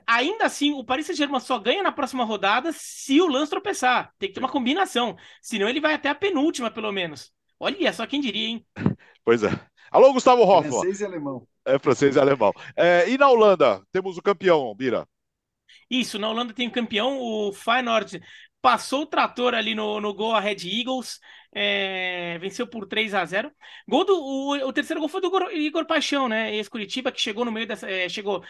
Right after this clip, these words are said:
Speaker 1: para essa temporada, saiu no meio da temporada passada do futebol brasileiro, é, jogando um bom futebol, um jogador que vale muito ficar de olho. E, e o Feyenoord, até foi a minha aposta ousada de, de, de temporada, o Feyenoord campeão holandês.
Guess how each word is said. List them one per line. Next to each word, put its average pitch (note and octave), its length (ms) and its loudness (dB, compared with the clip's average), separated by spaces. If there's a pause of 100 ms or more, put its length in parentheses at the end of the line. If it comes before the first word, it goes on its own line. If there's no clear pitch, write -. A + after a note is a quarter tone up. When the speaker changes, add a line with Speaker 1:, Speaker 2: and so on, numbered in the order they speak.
(180)
Speaker 1:
para B3 220 2
essa A3+ 180 -6
temporada, G3+ 800 -4
saiu G#3+ 220 -6
no A3 80 -6
meio A3 120 -6
da A3 60 -6
temporada G3+ 300 -6
passada F#3+ 380 -8
do F3+ 80 -14
futebol F#3+ 280 -10
brasileiro, F#3 500 -4 (460)
é, F#3 800 -4
jogando A3 280 0
um G#3+ 40 -4
bom B3+ 140 -2
futebol, G#3+ 440 0
um B3 60 -4
jogador G#3 260 -8
que - 120 -18
vale F#3+ 240 -2
muito A3+ 320 -6
ficar A3+ 260 -4
de F3+ 140 -8
olho. G3+ 260 -4 (540)
E, C4+ 360 0
e D#4+ 40 6
o D4+ 40 0
Feyenoord, D#4 640 4
até C4 160 0
foi F#4+ 180 2
a F#4 40 2
minha F4+ 240 2
aposta D4+ 500 4
ousada B3 640 2
de, G#3+ 120 -10
de, A3+ 140 -16
de G#3 100 -14
temporada, A3+ 380 -2
o B3+ 40 -4
Feyenoord C4 300 -2
campeão C4+ 280 0
holandês. A#3+ 560 -2